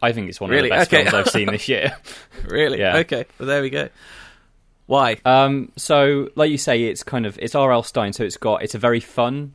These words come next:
Speaker 1: horror, but it takes itself, like, internally quite seriously, which I like. And it's,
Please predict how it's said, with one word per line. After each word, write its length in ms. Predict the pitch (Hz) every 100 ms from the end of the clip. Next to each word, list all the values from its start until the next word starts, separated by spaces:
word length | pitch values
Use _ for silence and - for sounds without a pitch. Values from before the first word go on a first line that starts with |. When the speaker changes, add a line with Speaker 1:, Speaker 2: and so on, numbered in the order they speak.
| _
Speaker 1:
horror, 460 | _ 131 131 156 160 _
but 160 | 120 101
it 160 | -
takes 280 | - 123 -
itself, 520 | - - 104 98 -
like, 220 | - 101 -
internally 720 | 113 107 - 117 113 92 90
quite 280 | - 98 -
seriously, 600 | - 98 104 107 - 117
which 160 | -
I 100 | 98 92
like. 380 | 98 135 - - - _ _ _ _ -
And 480 | 110 104 101 101 - _
it's, 460 | 110 104 - -